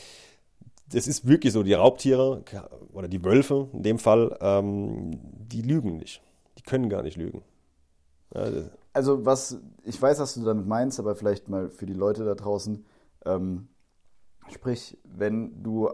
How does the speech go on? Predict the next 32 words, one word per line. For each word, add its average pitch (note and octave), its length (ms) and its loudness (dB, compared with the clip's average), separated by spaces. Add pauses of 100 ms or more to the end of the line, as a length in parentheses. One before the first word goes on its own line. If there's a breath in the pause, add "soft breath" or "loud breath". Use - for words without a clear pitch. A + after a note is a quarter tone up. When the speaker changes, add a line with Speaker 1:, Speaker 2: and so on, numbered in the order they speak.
Speaker 2:
einem G2+ 540 0
Wolf G#2+ 680 -2 (160)
etwas - 480 -6 (1200)
antust C#3+ 600 -2
oder A2+ 160 2
irgendwie A#2 380 0
auf G2 220 -4
ihn G#2+ 420 0
wirkst, D#3 560 0
äh, A2+ 300 -2 (120)
dass A2 200 -6
er G#2 80 -4
sich G#2+ 240 -8
unwohl D3 320 -2
fühlt, D3+ 340 -8 (360 soft breath)
dann G2+ 180 -6
zeigt B2 320 -4
er G2 160 -2
dir F#2 180 -8
das E2 160 -8
Speaker 1:
Definitiv, A#2+ 600 0
Speaker 2:
auch G#2+ 40 -2
direkt, G2+ 160 0
Speaker 1:
ja. A2 60 -4
Speaker 2:
dass F#2+ 280 -8
er G2 200 -6
sich G#2+ 240 -12
unwohl A2+ 320 -4
fühlt B2+ 320 -6
und G#2 100 -8
dass G#2 160 -4
es A2+ 280 -10